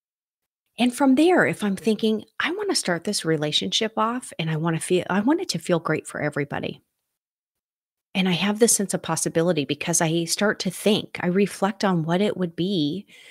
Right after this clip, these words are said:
that they feel excited that I'm joining the team. I feel amazing about starting off.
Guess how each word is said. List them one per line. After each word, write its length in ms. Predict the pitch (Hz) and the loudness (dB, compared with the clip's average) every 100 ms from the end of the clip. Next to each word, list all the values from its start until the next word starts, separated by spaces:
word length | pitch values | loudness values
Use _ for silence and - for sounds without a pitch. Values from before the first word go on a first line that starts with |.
| - - - | -20 -20 -2
that 400 | 175 170 - - - - - - | 0 2 0 -4 -12 -20 -18 0
they 280 | 190 233 | 6 6
feel 340 | 247 196 165 - | 6 4 4 2
excited 760 | 165 - 175 202 143 156 262 - _ _ _ - | -2 -2 2 2 0 -2 -4 -6 _ _ _ -2
that 300 | 175 165 - | 0 2 0
I'm 180 | 175 175 | 0 2
joining 400 | 160 151 147 147 | 2 0 0 -4
the 60 | 151 | -6
team. 480 | - 147 147 180 - - | -4 -4 -4 -6 -4 2
I 240 | 240 285 | 6 6
feel 400 | 285 175 147 - 170 | 6 0 0 0 2
amazing 840 | 170 160 208 247 175 131 165 220 196 | 4 6 8 6 4 -4 -6 -6 -6
about 460 | 170 160 151 - | -2 0 0 -2
starting 480 | - - 165 156 151 | -4 -2 0 0 -4
off. 540 | - 143 143 214 - | -6 -4 -4 -6 -16